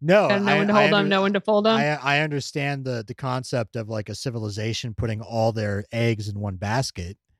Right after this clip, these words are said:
Speaker 1: over, over
Speaker 2: Yeah.
Speaker 1: several, many years.
Speaker 2: Do you think they would, though?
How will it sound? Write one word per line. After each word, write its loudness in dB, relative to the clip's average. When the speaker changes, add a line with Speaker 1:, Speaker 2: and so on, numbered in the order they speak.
Speaker 1:
over, -2
over 0
Speaker 2:
Yeah. -2
Speaker 1:
several, -2
many -4
years. -6
Speaker 2:
Do 4
you 6
think 0
they 6
would, 2
though? 4